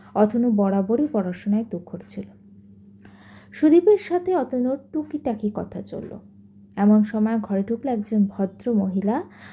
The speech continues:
সুদীপ তার দিকে তাকায়। "এই যে, আমার স্ত্রী মৌমা, মৌমা, ইনি অমিত দা, দিদির বন্ধু সুস্মিতাদির হাজব্যান্ড, আর ইনি অতনুদা, অমিত দার সহপাঠী।"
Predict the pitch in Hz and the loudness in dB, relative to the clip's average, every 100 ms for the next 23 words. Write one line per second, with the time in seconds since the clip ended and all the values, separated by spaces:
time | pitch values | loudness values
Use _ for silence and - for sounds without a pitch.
0 | - - - - - 285 311 320 - 190 | -20 -20 -20 -14 -2 0 2 -2 -4 -6
1 | 180 - - - - - 190 - - - | -6 -10 -10 -10 -12 -14 -16 -18 -20 -20
2 | - - - - 202 180 175 175 - - | -20 -20 -16 0 0 0 -6 -14 -18 -20
3 | - - - 202 214 214 214 - - 233 | -20 -20 -4 2 4 4 0 -6 -4 2
4 | 233 214 208 208 226 381 381 - - 214 | 4 6 6 4 2 -2 -10 -20 -4 -2
5 | 233 302 220 208 202 220 226 208 185 190 | 0 -2 -2 -4 -2 0 2 2 0 -2
6 | - - - - - - - - 220 208 | -6 -16 -18 -20 -20 -20 -8 0 4 6
7 | 226 196 196 196 196 262 320 - 214 - | 4 4 2 4 2 2 -2 -4 -2 -2
8 | 196 196 208 233 190 180 - - 196 - | 0 0 -2 -2 -6 -10 -12 -12 -12 -14
9 | - - - - 185 - 226 240 311 - | -20 -20 -14 -6 -6 -2 0 2 0 2
10 | 208 202 202 202 202 302 - 208 214 262 | 2 4 4 4 2 -2 -2 2 2 2
11 | 262 269 277 - 185 175 - - - | -4 -8 -8 -10 -10 -10 -12 -16 -18